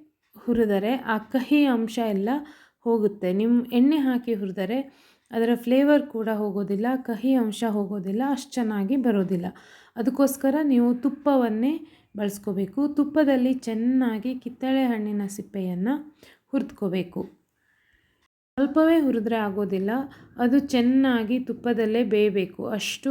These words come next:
ಅದನ್ನ ಹುರಿದ್ಕೋಬೇಕಾಗುತ್ತೆ. ನಂತರ ಇದಕ್ಕೆ ಹುಣಸೆ ಹಣ್ಣಿನ ರಸವನ್ನ ಹಾಕ್ಕೋಬೇಕು. ಹಾಗೆ ಬೆಲ್ಲವನ್ನ ಸೇರಿಸಿ ಚೆನ್ನಾಗಿ ಕುದಿಸ್ಬೇಕು. ಅದು ಮೆತ್ತಗಾಗುತ್ತೆ ಕಿತ್ತಳೆ ಹಣ್ಣಿನ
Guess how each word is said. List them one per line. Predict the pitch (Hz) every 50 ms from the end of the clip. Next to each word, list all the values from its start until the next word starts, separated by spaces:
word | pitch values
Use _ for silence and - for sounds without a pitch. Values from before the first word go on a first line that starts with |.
| 277 269
ಅದನ್ನ | - 190 190 196 196 202 226 262 302 294 - - - - - _ _
ಹುರಿದ್ಕೋಬೇಕಾಗುತ್ತೆ. | - 214 208 208 208 - 208 185 185 180 180 185 175 170 160 170 170 - 247 262 277 277 285 - _ _ _ _ - 226 240
ನಂತರ | 262 294 320 320 302 285 247 226 196 180
ಇದಕ್ಕೆ | 170 185 180 - - - 240 262 294 294 - _ _ _ _ _ _ _ _ _ _ _ _ _ _ _ _ _ _ _ _ _ _ _ _ _ _
ಹುಣಸೆ | - 220 247 262 269 269 - 320 294 262
ಹಣ್ಣಿನ | 262 233 220 226 220 214 220 214 208 196
ರಸವನ್ನ | 196 196 - 214 208 208 208 208 214 226 247 269 262 -
ಹಾಕ್ಕೋಬೇಕು. | 185 185 180 - - 185 185 190 185 185 - 269 285 277 247 -
ಹಾಗೆ | 208 202 202 196 226 262 - - - - _ _ _ _ _ _ _ _ - - 196 185
ಬೆಲ್ಲವನ್ನ | 226 240 247 269 285 285 262 240 220 214 208 208 214 208 -
ಸೇರಿಸಿ | - 196 190 190 185 185 185 - 233 254 285 285 - - _ _ _ _ - - - _ _ _ -
ಚೆನ್ನಾಗಿ | - 262 262 269 285 294 302 302 302 277 247 208 196 190 185 233 277 302 302 - - _ _ _ _ _ _ _ _ -
ಕುದಿಸ್ಬೇಕು. | 226 - - - - 202 180 - 196 208 220
ಅದು | 202 - 285 302 277 226 247
ಮೆತ್ತಗಾಗುತ್ತೆ | 262 262 262 _ _ - 294 277 247 226 208 190 180 180 180 - 185 185 185 -
ಕಿತ್ತಳೆ | - - - 208 202 208 208 196
ಹಣ್ಣಿನ | 190 185 190 185 190